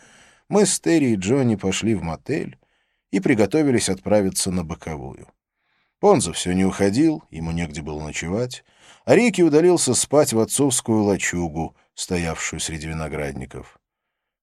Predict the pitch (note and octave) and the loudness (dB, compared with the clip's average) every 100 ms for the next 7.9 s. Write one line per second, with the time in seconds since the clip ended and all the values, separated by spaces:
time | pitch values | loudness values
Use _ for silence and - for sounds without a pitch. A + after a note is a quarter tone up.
0 | - F#2 F3+ F3 D3 E3 E3+ C3 - D3 | -8 0 2 2 2 4 4 2 0 0
1 | B2 D#2 D#2 F2 F2+ - D#2+ C#2+ - _ | 0 0 -8 -6 -4 -4 -8 -12 -14 _
2 | - A2 E3 D#3 D#3 E3+ E3+ D#3 D#3 D3 | -6 0 2 2 2 4 4 4 2 2
3 | C#3+ B2+ F#2+ F2+ D#2 C#2 _ _ _ - | 2 2 0 -4 -8 -10 _ _ _ 4
4 | G3+ G3 A#3 G3+ F#3+ E3+ G3+ E3+ D3 D#3+ | 4 6 2 4 4 4 4 4 6 4
5 | D#3 F#3+ F3 F3 G3 E3 D#2 - - - | 4 4 4 4 4 2 0 -8 -10 -6
6 | C3+ - E3 F#3 G3 G3 A#2 A#2+ C#3+ B2 | -4 0 4 4 6 4 4 2 4 4
7 | A2 F#2 F#2 F#2+ E2 E2+ D#2+ D2 | 4 2 2 2 0 -4 -4 -6